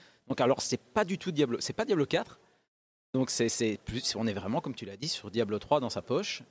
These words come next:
et, et voilà, les, les jeux sont assez différents, mais ça reste du Diablo, ça reste agréable à jouer.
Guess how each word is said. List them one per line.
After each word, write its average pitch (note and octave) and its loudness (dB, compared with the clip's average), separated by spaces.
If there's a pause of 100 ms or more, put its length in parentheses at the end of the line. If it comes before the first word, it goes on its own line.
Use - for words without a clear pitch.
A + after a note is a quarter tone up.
(140)
et, F#2+ -4
et G2 0
voilà, A#2 2
les, F2+ -4
les F2 -12
jeux A2 -8
sont - -10
assez G2 -12
différents, A2+ -8
mais G2+ -10
ça - -6
reste G#2+ -2
du G#2 -8
Diablo, G#2+ 0
ça - -4
reste G#2+ -2
agréable A#2+ 2
à - 2
jouer. A2+ -8